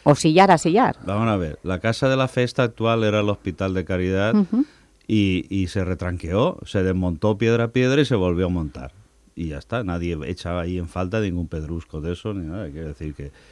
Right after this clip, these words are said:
Speaker 2: sí, entonces hoy en día numeran los sillares, que eso además son sillares muy claros
Speaker 1: Ujú.
Speaker 2: y tal,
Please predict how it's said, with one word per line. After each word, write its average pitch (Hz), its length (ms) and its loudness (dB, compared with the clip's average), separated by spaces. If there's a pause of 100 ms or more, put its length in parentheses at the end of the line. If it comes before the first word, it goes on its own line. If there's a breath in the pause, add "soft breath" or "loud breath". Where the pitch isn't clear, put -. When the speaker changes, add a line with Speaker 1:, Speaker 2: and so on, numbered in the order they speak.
(280 soft breath)
Speaker 2:
sí, - 160 -16
entonces 90 320 -6
hoy 82 220 0
en 80 120 -6
día 98 380 0
numeran 85 500 -6
los 92 160 -4
sillares, 120 480 2
que 92 120 -4
eso 92 140 -2
además 90 280 -2
son 95 160 -2
sillares 95 480 0
muy 87 440 -2
claros 156 280 2
Speaker 1:
Ujú. - 60 2
Speaker 2:
y 90 40 0
tal, 139 240 2